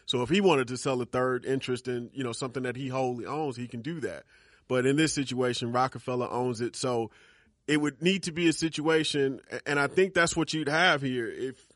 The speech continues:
if in all honesty, and it, it sounds like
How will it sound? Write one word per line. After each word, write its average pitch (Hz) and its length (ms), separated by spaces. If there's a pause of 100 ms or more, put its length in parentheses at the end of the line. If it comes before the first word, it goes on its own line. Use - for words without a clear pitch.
(220)
if 135 200
in 139 160
all 139 200
honesty, 147 440
and 127 100
it, - 140
it 131 120
sounds 175 360
like 139 260